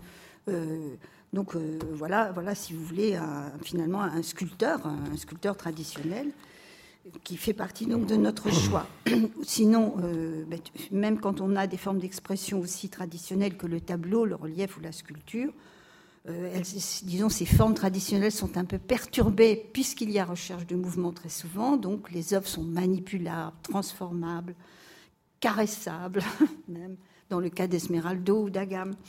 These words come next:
par exemple. <clears throat> Euh, elles peuvent être changées, euh,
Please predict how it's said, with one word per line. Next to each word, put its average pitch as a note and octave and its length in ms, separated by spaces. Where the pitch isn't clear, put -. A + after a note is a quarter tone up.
par F3+ 160
exemple. F#3+ 500
<clears throat> D#4 40
Euh, D#3 580
elles E3 120
peuvent F3+ 200
être G3+ 140
changées, G#3+ 720
euh, E3 260